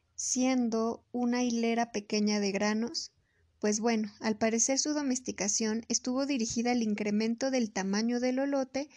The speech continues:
y el número de hileras de grano por unidad, hasta obtener mazorcas de más de quince centímetros de largo con dieciséis hileras de semillas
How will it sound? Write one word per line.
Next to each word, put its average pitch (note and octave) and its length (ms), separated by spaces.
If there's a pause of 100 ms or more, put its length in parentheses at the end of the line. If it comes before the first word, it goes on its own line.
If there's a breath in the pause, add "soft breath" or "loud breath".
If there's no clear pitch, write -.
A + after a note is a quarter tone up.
(260 loud breath)
y A3+ 160
el A#3+ 140
número D#4 420
de C4+ 100
hileras A3 500
de G#3 120
grano G#3 460 (100)
por F#3+ 180
unidad, A3+ 460 (1160 soft breath)
hasta G#3+ 280
obtener A3+ 400
mazorcas A#3 800
de A3+ 160
más A3+ 240
de G#3+ 140
quince D#4 340
centímetros A#3+ 720
de G3+ 100
largo A3 540
con G#3+ 180
dieciséis A3 680
hileras A#3 460
de G3+ 120
semillas A#3+ 760